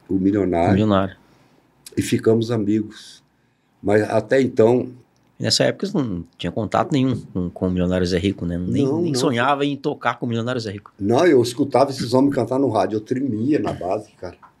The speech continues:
Speaker 1: De tão bonito que eu achava.
Speaker 2: Uhum.
Speaker 1: Aí foram quase trinta anos, o milionário convivendo lá na minha casa. Ele fazia os shows dele pelo Brasil com o Zé Rico.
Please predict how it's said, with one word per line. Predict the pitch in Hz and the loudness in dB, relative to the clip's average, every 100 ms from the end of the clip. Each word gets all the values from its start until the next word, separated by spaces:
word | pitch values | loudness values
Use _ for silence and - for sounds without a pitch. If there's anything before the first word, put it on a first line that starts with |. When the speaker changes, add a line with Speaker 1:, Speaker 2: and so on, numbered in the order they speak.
| _ _ _ _ _ _ | _ _ _ _ _ _
Speaker 1:
De | 95 92 | -18 -2
tão | - 139 | 2 2
bonito | 127 104 123 - - | 2 0 0 -4 -6
que | |
eu | 90 | -6
achava. | 87 - 95 90 95 - | -6 -8 -6 -8 -10 -8
Speaker 2:
Uhum. | 90 101 - _ _ _ _ _ _ _ _ _ _ - | -8 -8 -20 _ _ _ _ _ _ _ _ _ _ -2
Speaker 1:
Aí | 135 151 | 2 4
foram | 156 156 160 139 117 - - | 2 2 4 4 0 -8 -20
quase | - 131 147 123 117 | -6 0 0 -2 -4
trinta | 123 123 117 | -2 -2 0
anos, | 101 107 113 - - - - | 2 2 0 -2 -10 -14 -6
o | |
milionário | 95 107 95 98 101 | -2 0 0 0 -2
convivendo | 104 98 95 92 95 92 | -2 -2 0 2 4 2
lá | 90 | 0
na | 90 | 0
minha | 87 85 | -2 -4
casa. | - 78 87 95 92 - - - _ _ _ - | -4 -2 -2 -4 -12 -18 -20 -20 _ _ _ -10
Ele | 92 | -6
fazia | 87 95 87 98 | 0 0 2 0
os | 95 | 0
shows | - 90 90 | 0 2 2
dele | 82 85 | 2 0
pelo | 80 85 | 0 -2
Brasil | 85 85 87 85 87 | -2 -2 -2 -2 -4
com | 85 | -4
o | 90 | -6
Zé | 90 | -6
Rico. | 87 127 131 - | -6 -6 -8 -12